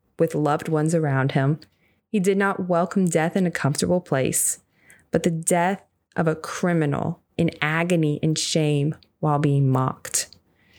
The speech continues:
Jesus experienced trauma just like you and just like me. We've talked on this podcast before about how we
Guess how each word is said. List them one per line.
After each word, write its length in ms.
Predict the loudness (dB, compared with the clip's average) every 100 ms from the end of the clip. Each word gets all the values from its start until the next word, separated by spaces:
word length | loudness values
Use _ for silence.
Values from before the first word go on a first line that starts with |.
| _ _ _ _ -6
Jesus 460 | 0 0 2 0 0
experienced 920 | 0 -2 0 0 2 0 -2 -4 -2
trauma 380 | 0 2 2
just 500 | 0 0 0 2 0
like 320 | 0 -2 -2 0
you 380 | 2 2 -2 -6 _ _
and 220 | -2 0
just 240 | 0 0 0
like 240 | -2 -2
me. 240 | -2 -2 -8 _ _ _ _ -20 -20 _
We've 160 | -4 -2
talked 280 | -2 -2 0
on 120 | 0
this 120 | 0
podcast 560 | 0 -2 0 -2 -6 -2
before 380 | -2 0 0 2
about 280 | 0 -2
how 180 | -2 0
we 140 | 0